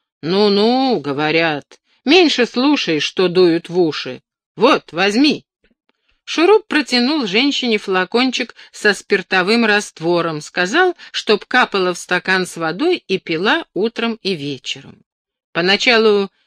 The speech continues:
десять капель, потом каждый день прибавляй по капле. Твоё здоровье в этой склянке".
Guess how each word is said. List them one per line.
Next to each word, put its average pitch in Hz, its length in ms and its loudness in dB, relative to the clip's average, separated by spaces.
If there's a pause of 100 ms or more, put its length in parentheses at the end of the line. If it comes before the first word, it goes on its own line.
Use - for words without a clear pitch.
(200)
десять 214 480 0
капель, 135 460 -4
потом 320 380 0
каждый 208 440 0
день 214 280 2
прибавляй 170 560 0
по 170 220 -2
капле. 147 640 -4 (260)
Твоё 202 420 4
здоровье 214 600 0
в 170 80 -4
этой 208 260 0
склянке". 143 880 -6